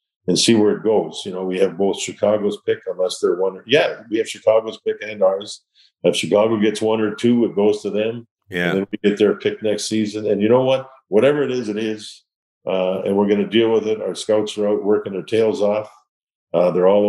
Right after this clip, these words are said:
Speaker 1: over in Germany right now at the under eighteen. In fact, Yarmo's
Speaker 2: Right.
Speaker 1: there too. Um, it's a great tournament, by the way. I've been watching quite a
Speaker 2: Yeah.
Speaker 1: bit of it. It's
Speaker 2: Oof.
Speaker 1: been fun to watch. Uh, U S team's very good.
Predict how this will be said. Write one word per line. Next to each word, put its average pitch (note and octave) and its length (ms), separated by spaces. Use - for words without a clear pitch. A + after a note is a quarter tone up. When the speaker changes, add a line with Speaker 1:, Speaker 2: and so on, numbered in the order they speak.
Speaker 1:
over G2+ 160
in E2+ 120
Germany G2+ 420
right F#2 260
now F#2+ 200
at F2+ 100
the F#2 120
under F#2+ 220
eighteen. F#2 500
In F2 100
fact, F#2+ 260
Yarmo's F#2 420
Speaker 2:
Right. E2 160
Speaker 1:
there - 0
too. G2 240
Um, F2+ 520
it's - 160
a - 40
great G#2+ 240
tournament, F2+ 400
by D#2+ 120
the D#2+ 80
way. E2 120
I've F2 60
been E2+ 100
watching F#2 380
quite E2+ 180
a E2 40
Speaker 2:
Yeah. F#2 80
Speaker 1:
bit F#2+ 80
of E2+ 100
it. - 80
It's A#3+ 140
Speaker 2:
Oof. C4 40
Speaker 1:
been - 100
fun - 240
to E3 80
watch. - 260
Uh, E2 360
U G2 220
S G2+ 180
team's D#2+ 260
very E2+ 280
good. F2+ 300